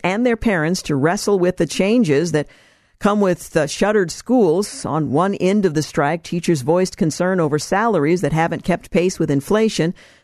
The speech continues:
the stresses of larger class sizes, and lack of resources, all elements driving a teacher's exodus, devastating school districts nationwide. On the other hand, the district looks at the demands of the Portland Association of Teachers with spending concerns they argue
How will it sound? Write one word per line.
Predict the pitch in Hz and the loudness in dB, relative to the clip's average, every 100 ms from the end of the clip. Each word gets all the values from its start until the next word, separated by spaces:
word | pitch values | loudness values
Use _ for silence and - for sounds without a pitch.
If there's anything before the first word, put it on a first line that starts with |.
| - | -8
the | |
stresses | 135 - 180 185 151 | -4 0 0 0 0
of | 139 | 2
larger | 160 175 151 | 2 0 -2
class | - 190 202 | -2 -2 -2
sizes, | - 190 196 196 | -2 -2 0 0
and | 208 147 | 0 0
lack | 156 175 | 0 -2
of | 156 | -2
resources, | 165 214 - 151 156 160 180 | 0 0 0 -2 -2 -4 -4
all | - 165 - | -2 -2 0
elements | 165 165 175 - | 0 0 -2 -2
driving | - 143 165 165 | -2 0 0 0
a | |
teacher's | 151 - 196 165 156 - - _ - | -2 -2 -2 0 -2 -4 -20 _ -2
exodus, | - - 202 151 165 | -2 0 0 2 0
devastating | 127 151 180 185 175 170 170 | -2 -2 -2 0 0 2 0
school | - 202 202 | 0 0 2
districts | 165 - 170 - | 2 0 -2 -2
nationwide. | 151 160 - 156 151 175 156 117 - - - - | 0 0 0 0 0 0 0 -2 -8 -20 -14 -2
On | 175 | 0
the | 180 | 2
other | 202 226 | 2 2
hand, | 220 226 262 - | 2 2 -2 -4
the | 135 | -2
district | 160 - 185 | -2 0 0
looks | 165 180 - 180 | 2 0 0 -2
at | 165 | -2
the | |
demands | 143 151 160 185 190 | 0 0 0 0 0
of | 160 | 0
the | 139 | 0
Portland | - 180 175 165 156 | 0 0 0 0 0
Association | 143 - 190 175 170 180 190 170 | 0 0 -2 0 0 2 0 -2
of | 131 | -2
Teachers | - 233 180 160 180 | -2 0 2 0 0
with | 147 | -2
spending | - - 240 220 | -2 -2 0 0
concerns | 151 160 - 139 160 | 0 -2 -2 -2 0
they | 147 196 | 0 0
argue | 170 151 131 143 | 0 -2 0 0